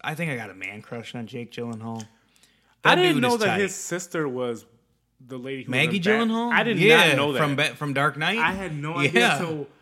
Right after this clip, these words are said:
Speaker 2: one day I was looking up your I M D B app. Shout out
Speaker 1: Yeah.
Speaker 2: to them.
Speaker 1: Shout out to I M D B.
Speaker 2: And I was like, "Isn't there another Gy-, Gyllenhaal or something?"
Speaker 1: Yeah.
Speaker 2: I was like, "Oh, yeah, Jake Gyllenhaal." I'm like,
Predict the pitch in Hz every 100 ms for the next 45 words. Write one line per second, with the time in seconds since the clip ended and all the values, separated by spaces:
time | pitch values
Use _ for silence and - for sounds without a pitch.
0 | _ 135 175 202 185 156 160 131 156 165
1 | 160 160 156 - 127 113 110 113 110 113
2 | 117 120 123 104 95 104 _ - 117 110
3 | 113 113 104 104 - 104 101 104 110 139
4 | 139 127 156 185 180 190 240 294 466 427
5 | 190 165 202 147 139 - - 147 110 117
6 | 139 190 202 190 208 208 202 - 214 214
7 | 226 220 196 175 123 - 185 202 208 277
8 | 247 143 - 269 240 160 147 143 139 160